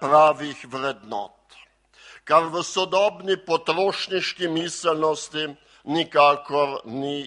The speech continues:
jasno in enostavno. Drage sestre in dragi bratje,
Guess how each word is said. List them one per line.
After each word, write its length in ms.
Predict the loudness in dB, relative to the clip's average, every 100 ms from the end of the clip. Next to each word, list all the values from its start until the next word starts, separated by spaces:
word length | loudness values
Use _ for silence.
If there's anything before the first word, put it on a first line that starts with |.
| -12
jasno 760 | 0 4 4 0 -10 -4 -4 -4
in 220 | -8 -8 -6
enostavno. 840 | -6 -4 -8 0 2 2 0 -10 -20 _ _ _ _ _ _ -20 -20 -14
Drage 320 | -2 -2 -2 -4
sestre 480 | -4 -6 -8 -12
in 40 | -8
dragi 360 | -6 -6 -10
bratje, 500 | 0 2 2 0 -6